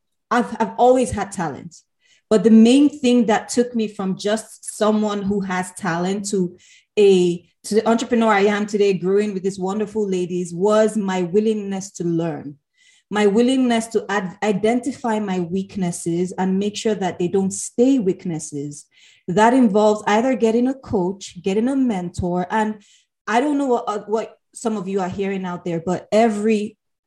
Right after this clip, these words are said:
entrepreneur needs some sort of mentor or coach. Every entrepreneur needs that, because sometimes we're too close to the things that we do that we lose our objectivity. You need someone who's able to take a look from the outside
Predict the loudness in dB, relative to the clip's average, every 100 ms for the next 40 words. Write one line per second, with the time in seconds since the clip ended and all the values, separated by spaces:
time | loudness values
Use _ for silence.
0 | _ 0 0 -2 -4 -2 -2 0 -2 -4
1 | -4 -4 -4 -6 -4 -4 -2 -4 -6 -10
2 | -12 -10 -4 -4 -4 -4 -4 -6 -14 -14
3 | _ 4 4 2 0 -2 -4 -2 -2 0
4 | -2 -4 -6 -6 -6 _ -18 -6 0 2
5 | 2 2 2 2 2 0 -2 -8 -8 0
6 | 2 2 0 -6 -4 -4 -4 -2 -4 -4
7 | -4 -4 -4 -4 -2 -4 -4 -4 -4 -6
8 | -6 -6 -6 -6 -6 -8 -6 -6 -6 -6
9 | -8 -8 _ _ _ -2 0 2 0 2
10 | 2 2 2 2 2 2 2 0 -4 -2
11 | 0 -2 -4 -8 -8 -4 -2 -2 -2 -6
12 | -6 -4 -6